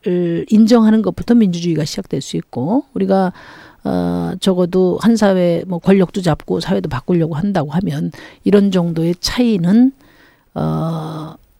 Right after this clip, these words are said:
당의 어떤 발전의 원동력으로 만들어낼 수 있는 그런 민주적인 리더십이, 에, 그, 형성돼야 되지 않나, 이런 공감대가 있다고 봅니다. 그 점에 대해서 저도 책임을 크게 느끼고,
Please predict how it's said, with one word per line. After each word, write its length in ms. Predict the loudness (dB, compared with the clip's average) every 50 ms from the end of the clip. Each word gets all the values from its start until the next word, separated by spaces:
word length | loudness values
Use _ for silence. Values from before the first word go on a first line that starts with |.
| _ _ _ _ _ _ 0
당의 340 | 2 2 2 2 0 -2
어떤 360 | -4 -4 -4 -2 -2 -2 -2 -2
발전의 360 | -2 -2 0 0 0 0 0
원동력으로 840 | 0 0 0 2 2 2 0 0 -2 -2 -4 -4 -4 -2 -2 -2 0
만들어낼 600 | 0 -2 -2 -2 -2 -2 -2 -2 -2 -4 -4 -6
수 220 | -8 -6 -6 -6
있는 720 | -4 -2 -2 0 2 2 2 2 2 2 2 2 2 0 -8 _
그런 380 | -6 -2 0 0 0 0 -2 -4 -6 -14 -20 -20 -20 -12 0
민주적인 760 | 2 2 4 4 2 0 0 0 0 0 0 0 -2 -2 0
리더십이, 720 | 0 0 0 0 -2 -2 -4 -4 -2 0 0 0 -2 -4 -8 _ -20 _ _ _ -20 _ _ _ _ -6
에, 800 | -4 -4 -2 -2 -2 -4 -4 -4 -6 -8 -8 -10 -10 -12 -14 -16 _ _ _ _ _ _ _ _
그, 460 | _ -6 -4 -4 -4 -6 -6 -8 -10 -2
형성돼야 540 | 0 0 0 2 0 -2 -2 -2 -2 -2
되지 240 | -4 -6 -6 -6 -4
않나, 300 | -4 -4 -4 -4 -4 -2
이런 180 | 0 0 0 2
공감대가 600 | 2 2 2 4 4 4 4 2 2 0 0 -2
있다고 360 | -4 -6 -6 -6 -6 -6 -6
봅니다. 560 | -8 -8 -6 -6 -6 -8 -8 -12 -18 -20 -10 _
그 80 | -2
점에 180 | 0 2 2 2
대해서 200 | 2 0 -2 -2
저도 240 | -4 -4 -4 -4 -8
책임을 340 | -6 -6 -4 -4 -2 -4
크게 240 | -4 -8 -2 0 0
느끼고, 560 | 0 0 -4 -6 -8 -4 0 0 0 0 0